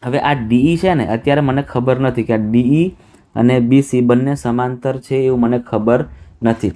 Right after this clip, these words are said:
કાં તો મિત્રો સમાંતર હોઈ શકે, કાં તો સમાંતર હોઈ શકે નહીં, બરાબર ને? આ ડી ઈ કાં તો સમાંતર હોઈ શકે બી સી ને,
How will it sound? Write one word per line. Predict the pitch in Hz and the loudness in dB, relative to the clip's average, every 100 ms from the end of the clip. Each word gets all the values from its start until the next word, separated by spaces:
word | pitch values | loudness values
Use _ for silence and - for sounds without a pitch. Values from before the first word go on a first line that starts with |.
| - - | -8 -8
કાં | - 127 135 | -2 -2 0
તો | 185 | 0
મિત્રો | 180 175 175 | 0 -2 -2
સમાંતર | 175 151 151 151 143 120 | -2 -2 -2 -2 -4 -4
હોઈ | 98 95 98 110 139 | -6 -8 0 2 2
શકે, | 147 151 156 185 - - - _ _ | 0 -2 -2 -4 -8 -20 -20 _ _
કાં | 113 120 | -2 0
તો | 135 147 | 2 0
સમાંતર | 127 120 123 123 123 | 0 0 0 -2 -4
હોઈ | 117 107 110 | -2 -2 -2
શકે | 104 101 113 135 - - | -4 -2 0 0 -4 -4
નહીં, | 98 98 85 _ - - | 0 0 -2 _ -8 -2
બરાબર | 127 160 | 0 2
ને? | 202 131 | 0 0
આ | 117 | 0
ડી | 110 123 151 | 2 4 2
ઈ | |
કાં | 165 151 151 | 0 -2 0
તો | 170 | 0
સમાંતર | 170 180 180 180 | 0 0 -2 0
હોઈ | 190 151 | 2 2
શકે | 117 - 90 - _ _ | 0 -4 -8 -12 _ _
બી | 139 147 | 0 0
સી | - 120 | 2 0
ને, | 101 | 0